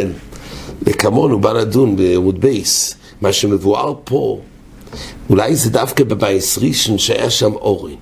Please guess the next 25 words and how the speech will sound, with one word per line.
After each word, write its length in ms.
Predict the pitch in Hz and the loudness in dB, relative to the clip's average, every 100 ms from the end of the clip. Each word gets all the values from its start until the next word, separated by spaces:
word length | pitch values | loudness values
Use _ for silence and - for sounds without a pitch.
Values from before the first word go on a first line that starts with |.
| - - - - - | -20 -18 -16 -16 0
ממילא 500 | 98 104 139 202 156 | 2 4 2 2 2
מוכרח 640 | 104 110 - - 147 160 160 | 2 2 2 0 0 0 -2
הכהן 400 | 113 - 117 110 | -2 0 2 2
גודל 280 | 104 175 160 | 2 2 2
ללכת 400 | 120 120 143 143 | 0 0 -2 -2
דרך 400 | 120 156 165 - | 0 0 0 0
החוירוב 880 | 147 - - 233 269 156 135 147 - - - | -2 -4 0 0 2 0 -2 -4 -10 -20 -10
כדי 300 | - 127 156 | -2 2 4
שיהיה 240 | 160 - 160 | 2 2 0
פונוב 420 | 160 220 214 160 | 0 0 2 0
לצד 340 | 165 185 170 | 0 0 0
אורן. 280 | 175 175 135 - - - - | 0 0 -2 -4 -16 -20 -4
על 160 | 110 | -2
בייס 300 | 120 123 135 | 0 2 2
שני 380 | 131 170 202 185 | 2 2 2 0
שלא 220 | 127 139 | 0 0
היה 140 | 147 160 | -2 0
שם 220 | - 147 | 0 0
אורן, 420 | 127 107 101 104 139 - - - - - - | 0 0 0 -2 -4 -14 -20 -20 -20 -20 -2
אז 200 | 110 104 | 0 2
אולי 240 | 104 117 160 | 2 2 -2
קדושת 560 | - - 156 - 147 | -6 -6 -4 -2 -4
כל 200 | - 139 | -2 0
הבית 340 | 127 120 131 120 | 0 0 0 0
שווה. 380 | - 127 113 | 0 0 -2